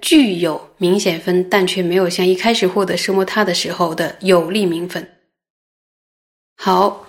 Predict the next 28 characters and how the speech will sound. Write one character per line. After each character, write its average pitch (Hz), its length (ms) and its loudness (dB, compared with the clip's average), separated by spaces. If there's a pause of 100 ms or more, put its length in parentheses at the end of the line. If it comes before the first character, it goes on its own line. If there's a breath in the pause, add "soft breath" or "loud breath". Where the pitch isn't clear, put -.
(100)
我 190 80 0
们 185 180 2
再 196 280 4
接 226 280 2
着 202 340 2 (280)
往 175 100 -10
下 185 180 0
看。 185 300 -2 (1800)
沉 220 320 4
默 254 680 4
能 202 300 2
障 226 300 4
如 190 180 2
是 208 420 0
名 190 380 4
分 247 680 -2
利 220 260 2
生， 226 500 0 (1040)
调 269 240 6
举 - 560 -4 (220)
能 190 260 4
障 208 380 2
一 202 280 -2
境 - 540 0
无 190 240 2
所 202 160 -2
分 226 320 2
别。 202 280 -2